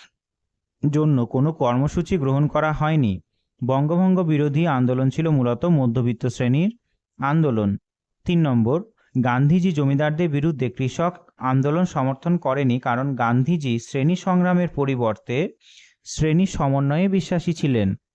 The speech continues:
চার নম্বর, স্বদেশ বান্ধব সমিতি উনিশশো ছয় খ্রিস্টাব্দে প্রতিষ্ঠা করেন অশ্বিনী কুমার দত্ত। পাঁচ, দ্য স্বদেশী মুভমেন্ট ইন বেঙ্গল গ্রন্থের লেখক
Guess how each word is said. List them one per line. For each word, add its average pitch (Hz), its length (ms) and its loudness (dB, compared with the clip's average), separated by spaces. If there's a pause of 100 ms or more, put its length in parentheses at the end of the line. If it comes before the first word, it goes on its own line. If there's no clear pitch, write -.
(480)
চার 151 200 -2
নম্বর, 127 480 2 (360)
স্বদেশ 180 800 -2
বান্ধব 143 560 2
সমিতি 143 540 -2
উনিশশো 135 340 0
ছয় 135 240 -2
খ্রিস্টাব্দে 147 460 -4
প্রতিষ্ঠা 143 460 -4
করেন 127 360 2 (500)
অশ্বিনী 175 560 0
কুমার 175 420 0
দত্ত। 139 540 -2 (640)
পাঁচ, 117 340 -2 (640)
দ্য 120 240 0
স্বদেশী 147 500 -2
মুভমেন্ট 185 580 2
ইন 170 240 2
বেঙ্গল 143 460 2
গ্রন্থের 135 360 0
লেখক 135 560 -2